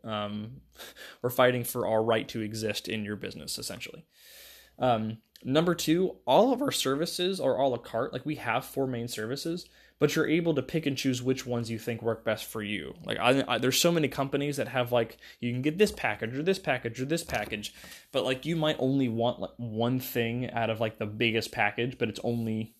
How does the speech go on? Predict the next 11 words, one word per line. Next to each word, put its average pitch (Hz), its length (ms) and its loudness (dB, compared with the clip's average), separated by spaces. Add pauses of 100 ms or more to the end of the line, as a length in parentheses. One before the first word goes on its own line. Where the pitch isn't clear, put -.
(140)
in 123 220 2
the 127 80 2
biggest 135 360 2
package. 151 640 -2
Um, 113 340 0
we 120 240 4
don't 127 140 4
work 117 160 0
that 110 160 -2
way. 110 300 0 (420)
Um, 107 540 -6